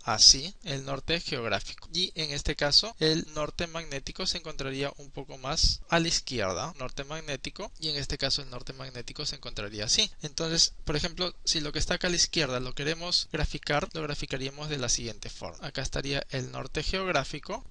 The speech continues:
proyectamos el norte cuadrícula, vemos que está completamente hacia arriba. Este vendría a ser el norte cuadrícula, vamos a ponerle N C y al norte geográfico N G, y en este caso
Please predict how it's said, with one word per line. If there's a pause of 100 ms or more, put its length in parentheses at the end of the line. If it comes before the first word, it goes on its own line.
(120)
proyectamos
el
norte
cuadrícula,
vemos
que
está
completamente
hacia
arriba. (140)
Este
vendría
a
ser
el
norte
cuadrícula,
vamos
a
ponerle (100)
N
C
y (100)
al
norte
geográfico
N
G, (160)
y (120)
en
este
caso